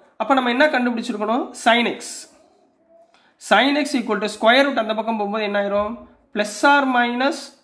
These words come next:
square root of three by four. அதாவது plus or minus square root three divided by four ஸ்கொயர் ரூட்லேருந்து வெளியே எடுத்தோம்னா என்ன வந்துரும்?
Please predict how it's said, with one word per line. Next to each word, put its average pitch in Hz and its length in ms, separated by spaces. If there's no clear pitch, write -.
square 233 400
root 226 280
of 269 80
three 226 180
by 180 100
four. 143 160
அதாவது 185 400
plus 185 220
or 262 60
minus 208 380
square 202 400
root 208 120
three 175 180
divided 208 380
by 202 80
four 254 160
ஸ்கொயர் 247 260
ரூட்லேருந்து 233 320
வெளியே 202 140
எடுத்தோம்னா 202 320
என்ன 196 140
வந்துரும்? 202 280